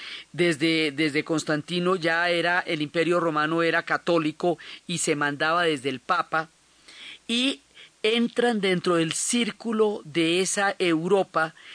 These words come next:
bajo la influencia de Roma, una vez que Roma haya caído. Como los celtas y los germanos estaban en estos territorios mucho tiempo antes de la llegada de los eslavos,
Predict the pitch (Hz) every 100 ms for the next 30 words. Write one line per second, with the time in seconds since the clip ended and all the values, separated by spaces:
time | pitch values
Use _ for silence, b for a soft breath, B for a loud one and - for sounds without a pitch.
0 | B B 143 147 160 175 226 226 - 208
1 | 214 220 196 - 165 156 151 156 175 143
2 | 135 B B B 170 180 180 185 - 180
3 | 165 165 165 165 156 156 156 202 180 -
4 | _ - B B B B B 190 190 196
5 | 196 185 - - 226 208 - 131 123 -
6 | _ 156 156 165 185 190 - 175 175 175
7 | 185 156 123 - - B B B B -
8 | 170 - 202 208 226 202 175 180 - 208
9 | - 170 147 - 170 180 190 - - _
10 | _ 160 165 185 - 202 202 185 170 165
11 | 170 185 196 165 170 147 135 139 156 160
12 | 156 156 170 143 135 -